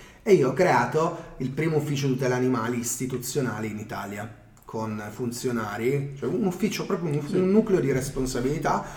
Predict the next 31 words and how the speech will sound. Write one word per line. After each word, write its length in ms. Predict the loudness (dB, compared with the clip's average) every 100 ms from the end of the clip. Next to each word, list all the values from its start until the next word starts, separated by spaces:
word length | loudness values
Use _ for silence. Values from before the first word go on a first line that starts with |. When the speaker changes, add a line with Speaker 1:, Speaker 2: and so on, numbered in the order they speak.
| -6
Speaker 1:
un 140 | 0 2
ufficio 500 | 2 0 0 -2 -4
comunale, 680 | 2 4 4 4 2 0 -4
fisico 540 | -8 -6 -4 0 4 4
anche, 640 | 2 4 4 2 -4 -4
in 160 | 0 0
cui 220 | 2 2
c'è 220 | 2 2
una 180 | 0 -4
funzionaria 920 | 0 0 2 0 4 4 2 -2 -10
e 80 | -2
un 100 | 2
agente 300 | 2 2 2
di 60 | 0
polizia 340 | -2 -4 -2
municipale. 800 | -4 -4 -8 -10 -10 -10 -12 -18 -20 -16 -8
Speaker 2:
E 60 |
nessuno 340 | -4 -4 -2 0
l'aveva 180 | 0
mai 120 | -2 -4
fatto 300 | -6 -6 -4
in 60 |
Italia? 180 | 2 2
Speaker 1:
Mai. 240 | 2 -2 -8 -16 -6
Hanno 220 | 0 0
fatto 440 | 6 6 6 4 -2
delle 300 | 4 4 4
cose, 580 | 4 4 4 -2 -4 -8 -14 -10
eh, 280 | -6 -2 0
degli 240 | 2 2 2
ufficetti 1120 | 0 -2 -2 2 6 6 4 2 0 -2